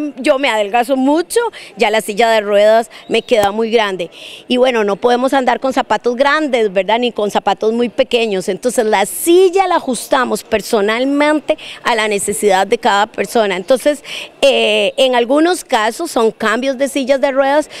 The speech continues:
y otros casos. Ayer atendimos muchos casos de derrames cerebrales. Entonces personas quedan sin movilidad en su cuerpo, accidentes de tránsito, de motocicletas, muchísimas.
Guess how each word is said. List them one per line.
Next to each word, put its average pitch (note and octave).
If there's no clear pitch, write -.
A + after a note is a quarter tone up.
y B3+
otros B3+
casos. C4+
Ayer G3
atendimos A#3
muchos D4+
casos A3+
de G3
derrames G#3+
cerebrales. G#3
Entonces -
personas G#3+
quedan A#3+
sin B3+
movilidad G#3
en A3+
su F#3
cuerpo, A3
accidentes A3
de C4
tránsito, C4
de A3+
motocicletas, G#3+
muchísimas. C4